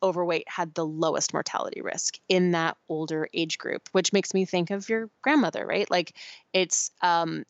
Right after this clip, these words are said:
it's actually been very well established, not just in this study, but in plenty of other studies, that a weight becomes more protective as we age.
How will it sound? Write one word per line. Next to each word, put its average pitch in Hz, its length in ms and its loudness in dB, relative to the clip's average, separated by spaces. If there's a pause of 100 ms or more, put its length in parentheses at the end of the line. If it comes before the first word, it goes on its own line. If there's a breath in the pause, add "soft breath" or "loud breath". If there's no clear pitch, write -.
(140)
it's 214 180 2
actually 208 400 -2
been 180 400 -6
very 202 260 0
well 180 220 0
established, 165 420 -6
not 160 100 -10
just - 280 -8
in 165 100 -4
this 185 160 -2
study, 156 480 -4 (320 loud breath)
but 170 140 -2
in 170 120 2
plenty 233 420 4
of 180 80 2
other 165 200 0
studies, 156 680 -2 (380 soft breath)
that 165 640 0 (160)
a 175 60 -4
weight 190 340 0
becomes 170 500 -2
more 165 260 0
protective 156 880 -4 (140)
as 170 300 0
we - 100 -12 (140)
age. - 500 -4